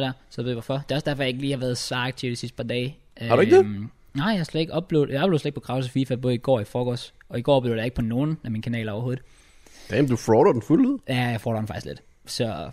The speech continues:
Speaker 1: ja, men det er også fordi, jeg så også lige har haft så meget at se til, der har været, ja, selvfølgelig, øhm, den gamle lejlighed skulle lige... Øh,
Speaker 2: Jeg kender det.
Speaker 1: ja,
Speaker 2: Ja.
Speaker 1: rengøres og sådan noget der. Der, det er, hvad det er. Og, øhm, øh, jeg vil jo faktisk sige, jeg har faktisk lavet en del i løbet af sidste uge. Øh, vi lavede
Speaker 2: Virkelig?
Speaker 1: allerede i fredags.
Speaker 2: Nej, vi var ude at spille fodbold.
Speaker 1: Ja.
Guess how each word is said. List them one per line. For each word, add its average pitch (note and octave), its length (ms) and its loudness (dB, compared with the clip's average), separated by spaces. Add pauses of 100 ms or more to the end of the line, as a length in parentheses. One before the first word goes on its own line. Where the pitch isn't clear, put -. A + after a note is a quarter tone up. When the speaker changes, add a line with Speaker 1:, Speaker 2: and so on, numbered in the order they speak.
(140)
Speaker 1:
ja, G#2+ 160 -6
men D3 100 -4
det F#3+ 40 6
er G3+ 40 6
også G#3+ 120 2
fordi, F#3+ 160 0
jeg F3+ 100 4
så E3 100 2
også D#3+ 120 0
lige D3+ 60 -2
har - 20 -2
haft C3+ 100 -6
så C3+ 60 -2
meget A#2+ 140 0
at A2 60 -4
se B2 200 -2
til, A2 240 -10
der F#2 60 -12
har G2+ 220 -10
været, E2 380 -10 (180)
ja, A2 60 -4
selvfølgelig, G#2 480 -6
øhm, G2 440 -6 (840)
den A#2 80 -4
gamle A2+ 160 -4
lejlighed A2+ 300 -4 (100)
skulle A2+ 280 -4
lige... A2+ 260 -2
Øh, A2 160 -6 (380)
Speaker 2:
Jeg A#2 240 0
kender A2+ 280 2
det. A#2 220 -2 (120)
Speaker 1:
ja, A#2+ 160 2 (160)
Speaker 2:
Ja. A#2+ 80 2
Speaker 1:
rengøres A#2+ 300 2
og A2+ 80 -4
sådan A#2 60 -4
noget A#2+ 260 -2
der. C3+ 80 -2
Der, C3 80 -4
det E3 160 0
er, F3 80 4
hvad F3 80 4
det C#3 100 2
er. C3+ 240 -4
Og, C3 400 0
øhm, A#2+ 380 -2 (600)
øh, D3+ 240 0
jeg D#3 80 2
vil D#3+ 60 4
jo D#3+ 60 4
faktisk G3+ 200 0
sige, A3 180 -2
jeg G#2 80 -4
har C3+ 40 -6
faktisk - 280 -6
lavet F3+ 160 2
en G#3+ 140 2
del D#4 160 -2 (120)
i - 60 -10
løbet G3+ 160 0
af D#3 60 -6
sidste A3 260 -6
uge. B3 100 -4 (260)
Øh, C#3 100 0
vi B2+ 40 0
lavede A#2 100 -2
Speaker 2:
Virkelig? G#3+ 280 8
Speaker 1:
allerede C#3+ 300 6
i G#2+ 40 -6
fredags. - 580 -6
Speaker 2:
Nej, G#2 120 2
vi B2 60 10
var E3 60 12
ude C#3+ 40 12
at B2 60 8
spille F#2 160 0
fodbold. A#2+ 440 6
Speaker 1:
Ja. F3+ 120 4